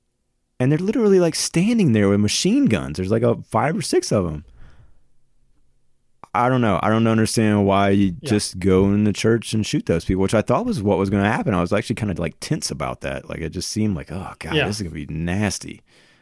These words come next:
Speaker 1: Um, but
Speaker 2: But again, like, that's, that's an-, another good example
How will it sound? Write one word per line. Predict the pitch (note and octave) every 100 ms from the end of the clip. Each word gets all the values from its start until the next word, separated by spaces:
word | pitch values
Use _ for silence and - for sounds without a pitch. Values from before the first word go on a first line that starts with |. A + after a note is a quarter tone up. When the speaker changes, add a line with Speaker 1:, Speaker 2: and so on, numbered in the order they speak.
| _
Speaker 1:
Um, | G2+ F#2+ F2 E2 D#2 - _ _ _ _ _ _ - - - G2+
but | A2 F#2+ D#2+
Speaker 2:
But | G3 F3+
again, | E3+ A3 G3
like, | D3+
that's, | E3 F#3 -
that's | F3 D#3 -
an-, | F3 F3
another | F#3+ D#3+ F3 D#3+
good | C#3+ D#3+ D#3 D3+
example | D3 B2+ A#2 D3 F3+ C#3 B2 C3